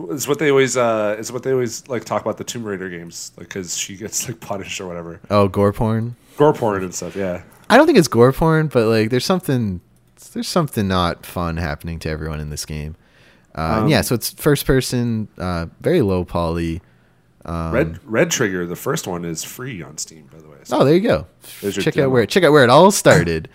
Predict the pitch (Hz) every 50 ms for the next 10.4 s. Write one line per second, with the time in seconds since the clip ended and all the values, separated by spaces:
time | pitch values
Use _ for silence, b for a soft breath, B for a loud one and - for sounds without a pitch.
0 | B B B B B - 113 107 87 175 185 196 190 175 135 117 101 - - -
1 | - 98 98 - - - 160 - 180 165 165 165 147 104 90 - - 110 139 160
2 | 147 113 92 90 85 - - - 107 - - 107 101 95 90 87 - - 87 90
3 | 98 120 139 143 b b b b b b b b b b b - 92 113 156 202
4 | 202 - 185 143 117 120 113 113 98 - - 92 90 90 87 80 78 78 - -
5 | - 87 85 80 78 - - - 82 82 76 73 76 95 - - - 98 104 107
6 | 110 143 160 185 175 147 139 - 120 104 - - 98 85 80 82 92 107 120 -
7 | 92 92 87 - - b b b b b b b b - - - - 123 120 120
8 | 117 113 113 113 110 110 107 - - 98 98 - - 131 120 101 - - - 104
9 | 95 85 80 87 - - - - b b b b - - 117 101 113 120 - 147
10 | - - 117 107 101 92 -